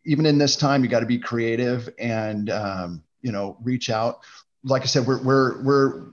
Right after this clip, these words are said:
we're blessed that, that we already are, you know, we're a go-to agency. We're at the ready. We,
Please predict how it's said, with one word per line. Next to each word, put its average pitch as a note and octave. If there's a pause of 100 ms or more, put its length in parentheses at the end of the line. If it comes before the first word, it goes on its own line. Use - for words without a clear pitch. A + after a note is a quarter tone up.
(140)
we're C3+
blessed C3
that, -
that B2
we B2
already A#2+
are, G#2+
you B2
know, G2+
we're G#2+
a G2
go-to B2
agency. A#2
We're G#2
at A#2+
the B2
ready. A2+ (320)
We, G#2